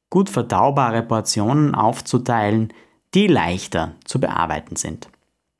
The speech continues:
Rahmenprogramm vermittelt zwischen den frustrierten Kolleginnen und Kollegen, die sich schon länger mehr als Konfliktpartnerinnen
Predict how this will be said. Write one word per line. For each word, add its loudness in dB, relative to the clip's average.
Rahmenprogramm 4
vermittelt 4
zwischen 0
den 4
frustrierten 2
Kolleginnen 4
und -2
Kollegen, 2
die 4
sich 4
schon 2
länger 2
mehr -2
als -2
Konfliktpartnerinnen -2